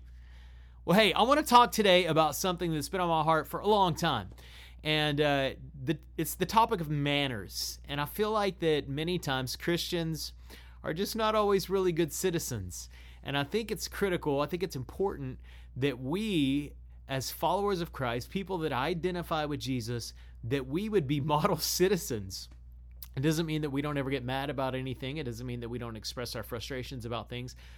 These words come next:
But I think that we should be setting the bar in the world of what it looks like to be kind, nice, merciful, gracious, all those things. You know, we live in a very fast culture.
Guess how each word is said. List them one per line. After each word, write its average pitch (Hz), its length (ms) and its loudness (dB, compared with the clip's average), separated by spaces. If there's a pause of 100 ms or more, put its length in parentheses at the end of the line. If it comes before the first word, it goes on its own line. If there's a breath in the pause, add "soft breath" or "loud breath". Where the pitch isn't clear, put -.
(160 loud breath)
But 143 100 -6
I 147 120 -4
think 226 400 -4
that 156 120 -2
we 156 240 -2
should 160 260 -6
be 131 140 -2
setting 175 580 -2
the 165 80 0
bar 110 640 -2
in 160 220 -2
the 175 80 0
world 117 480 -2 (380 loud breath)
of 107 160 -8
what 147 180 0
it 175 60 -2
looks 143 260 -2
like 123 240 -4
to - 140 -6
be 107 180 -4
kind, 139 720 -4 (720 soft breath)
nice, 131 760 -2 (140)
merciful, 131 800 -4 (340)
gracious, 123 800 -4 (200)
all 127 220 -2
those 110 300 -6
things. 90 400 -10
You 131 80 -4
know, 127 80 -2
we 135 180 0
live 160 440 -2
in 147 80 -4
a 135 40 0
very 151 600 -2 (180)
fast - 640 -4
culture. 143 480 -6